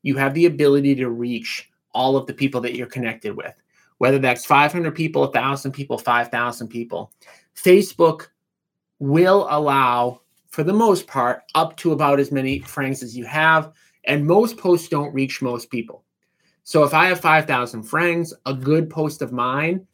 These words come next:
might reach two thousand of those people. A post that nobody likes might reach fifty people, and we're gonna talk about that in a minute. But I don't see any reason in two thousand and twenty-three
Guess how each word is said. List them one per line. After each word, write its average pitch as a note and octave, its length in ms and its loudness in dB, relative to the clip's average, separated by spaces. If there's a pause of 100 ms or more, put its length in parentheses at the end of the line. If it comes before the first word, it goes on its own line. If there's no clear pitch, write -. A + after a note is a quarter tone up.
(160)
might C#3 320 -2
reach C#3 340 -2
two E3 220 -6
thousand C3 440 -2
of G#2+ 100 -12
those G2+ 220 -14
people. - 420 -14 (420)
A - 80 0
post G3+ 320 4
that F#3+ 100 0
nobody D#3 380 2
likes C3 600 -4 (120)
might D3+ 280 -2
reach D#3+ 280 -2
fifty E3+ 300 0
people, A2+ 360 -8
and A2+ 100 -10
we're B2 140 -4
gonna C3 160 -4
talk C#3 240 -4
about B2+ 220 -2
that A#2+ 280 -4
in B2+ 140 -10
a A2 40 -8
minute. A2+ 320 -6 (1000)
But C#3+ 80 -2
I E3 140 4
don't G#3 180 2
see F3+ 460 -4
any F#3+ 280 2
reason D#3 460 -2
in C3 160 -2
two D#3+ 180 -2
thousand D#3+ 380 -2
and D#3 140 -2
twenty-three C3+ 720 -4